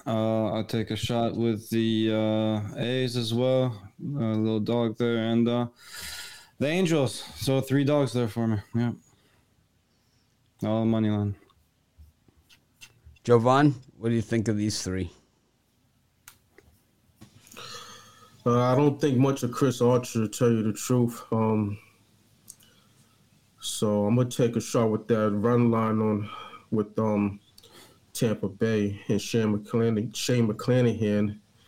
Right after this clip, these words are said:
Speaker 3: Um, and as low as the, the, the, um, total is in this Guardians A's game, we'll take a shot with this under. I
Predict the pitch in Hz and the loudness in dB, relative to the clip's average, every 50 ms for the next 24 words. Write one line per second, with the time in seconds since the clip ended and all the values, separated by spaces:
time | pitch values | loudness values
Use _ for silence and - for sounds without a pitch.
0 | - - - - - - - - - _ _ - 107 104 104 104 104 101 98 98 | -20 -20 -20 -20 -20 -20 -20 -20 -20 _ _ -4 -2 0 0 2 2 0 0 -2
1 | 98 - _ _ _ _ _ _ - - - _ - - _ - - - - _ | -4 -8 _ _ _ _ _ _ -20 -20 -20 _ -20 -20 _ -20 -20 -20 -20 _
2 | _ _ _ _ _ _ - 113 113 110 110 113 110 107 107 104 110 110 104 101 | _ _ _ _ _ _ -2 -2 0 0 0 0 0 0 2 2 2 0 0 2
3 | 107 120 135 156 160 156 156 143 127 120 131 127 123 123 117 127 131 - - - | 2 2 4 4 4 4 2 2 0 0 2 4 4 6 4 4 2 0 -6 -16
4 | - - 139 120 117 120 123 120 - 131 113 104 104 104 113 110 110 107 95 110 | -8 -4 -2 0 2 2 2 2 2 0 0 0 0 0 0 2 2 0 0 0
5 | 110 107 104 - - 123 120 117 117 117 113 117 117 113 107 101 117 117 113 113 | -2 -2 -2 0 2 4 4 4 4 4 4 2 2 0 0 0 2 2 2 2
6 | 107 - - - - - _ - - - - - - - - 135 131 104 101 - | 0 -2 -6 -12 -20 -20 _ -20 -14 -12 -10 -8 -8 -8 -8 -6 -6 -2 0 2
7 | 123 127 127 123 117 117 120 117 113 113 113 101 - - - - _ _ _ _ | 2 2 2 2 2 2 2 2 2 2 0 0 -2 -8 -12 -14 _ _ _ _
8 | _ - - - - - _ _ - _ _ - 123 127 131 131 117 - - - | _ -20 -20 -20 -20 -20 _ _ -20 _ _ -2 0 2 2 2 0 0 -2 -2
9 | 113 110 107 104 104 101 95 104 - - - - - 123 123 - - 127 - 113 | 0 0 2 2 0 0 -2 -6 -12 -18 -10 -6 -4 -4 -2 0 -2 0 0 -2
10 | 107 - - 123 107 101 98 - 101 101 - - 104 110 107 98 101 98 95 | -2 -2 0 0 0 0 0 -2 -4 -4 -2 -2 -2 0 0 0 0 -2 -2